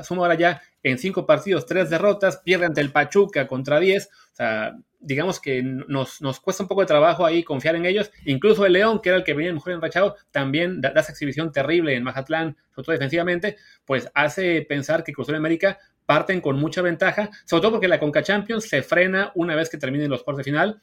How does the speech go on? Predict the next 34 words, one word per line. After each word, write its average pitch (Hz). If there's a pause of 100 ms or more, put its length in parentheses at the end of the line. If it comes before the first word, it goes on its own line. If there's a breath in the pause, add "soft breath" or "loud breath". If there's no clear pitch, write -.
(160 soft breath)
ya 120
lo 139
demás 131
se 117
juega 127 (280 soft breath)
hasta -
septiembre, 170 (180 loud breath)
entonces 135
no 139
hay 143
por 135
ahí 135
un 139
caso 135
tipo 139
Libertadores 127
como 117
hace 143
años 156 (240 soft breath)
que 117
se 117
cruzaba 131
liguilla 123 (240 soft breath)
y 123
rondas 123
de, 113
y 123
viajes 123
a 107
Sudamérica, 127
¿no? 135 (100)
En 123
este 143
caso, 170